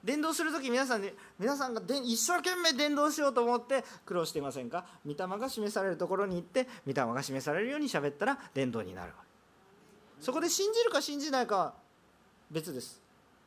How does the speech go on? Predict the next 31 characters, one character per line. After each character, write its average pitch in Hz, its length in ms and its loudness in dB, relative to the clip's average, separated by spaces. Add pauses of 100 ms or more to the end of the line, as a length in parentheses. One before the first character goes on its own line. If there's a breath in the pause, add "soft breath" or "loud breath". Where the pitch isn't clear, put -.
(220)
で、 208 100 0
信 370 240 -2
じ 427 140 0
な 453 120 6
か 403 100 0
っ - 40 -12
た 285 120 2
か 269 80 0
ら 262 120 4
と 233 100 2
い - 20 8
っ 220 40 4
て、 214 100 4
皆 220 180 2
さ 196 140 2
ん 175 180 -6
極 247 200 0
端 349 160 4
に 233 80 2
落 208 200 2
胆 262 240 0
す 254 100 -4
る 247 80 0
必 240 160 -4
要 220 80 6
が 185 240 4 (220 loud breath)
あ 185 80 0
り 208 80 -2
ま 214 100 -2
す 208 80 -8
か？ 180 180 -4